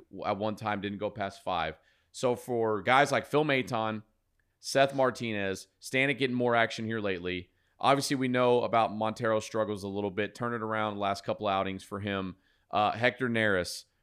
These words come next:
Ryan Pressly, Brian Abreu. Brian Abreu could be our dog of the year already, and we're only in May.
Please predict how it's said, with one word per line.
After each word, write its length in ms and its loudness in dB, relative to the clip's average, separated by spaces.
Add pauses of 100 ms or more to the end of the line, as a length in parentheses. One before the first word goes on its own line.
(120)
Ryan 300 2
Pressly, 360 2
Brian 320 0
Abreu. 520 -4 (240)
Brian 220 2
Abreu 300 0
could 140 0
be 140 2
our 140 6
dog 320 4
of 60 -2
the 80 -8
year 340 -2
already, 460 0
and 80 -6
we're 160 -2
only 200 -4
in 120 -6
May. 380 -6